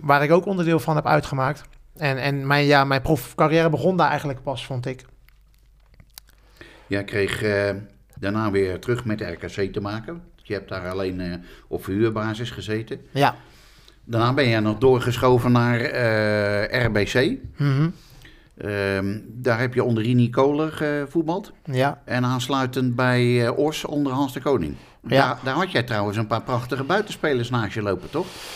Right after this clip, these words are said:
Speaker 2: In
Speaker 1: Ja.
Speaker 2: Roosendaal Vos, denk ik even.
Speaker 1: Nou ja, ik heb in Roosendaal met Henk Vos gespeeld en, eh, Paya Zikaria. Die, eh, eh, bij Ajax nog wel furore, furore heeft gemaakt. En inderdaad bij, eh, eh, uiteindelijk,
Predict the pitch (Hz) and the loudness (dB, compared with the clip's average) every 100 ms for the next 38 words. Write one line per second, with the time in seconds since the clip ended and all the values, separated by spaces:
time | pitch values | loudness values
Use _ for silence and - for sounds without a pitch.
0 | - 123 123 156 156 170 156 113 104 117 | -10 -2 2 4 6 6 4 2 -2 -2
1 | 170 175 160 160 156 165 170 - - 151 | -2 -2 -2 -2 -2 -4 -6 -10 -8 2
2 | 147 151 160 185 - 156 156 196 175 170 | 4 6 6 2 2 -2 4 4 6 6
3 | 165 143 156 202 202 147 143 165 151 160 | 6 4 4 4 4 2 6 6 8 4
4 | 151 147 147 147 147 147 147 165 160 139 | 4 4 6 6 6 4 4 4 4 2
5 | 147 147 156 180 196 175 - - - - | -2 0 6 8 6 2 -10 -20 -20 -20
6 | - - - 151 156 160 156 151 156 156 | -20 -20 -6 4 8 10 8 8 6 6
7 | 175 151 151 156 156 175 180 170 180 185 | 4 4 4 4 4 6 4 4 4 6
8 | 190 185 185 208 190 196 165 202 196 202 | 6 4 6 6 6 4 2 4 6 6
9 | 202 180 196 208 214 - - 165 160 156 | 4 2 2 2 0 -10 2 4 4 2
10 | 156 160 143 151 151 147 147 147 143 139 | 4 4 4 4 4 4 6 6 4 4
11 | 139 147 165 143 139 139 151 151 160 160 | 2 0 0 0 2 0 0 0 2 2
12 | 160 | 0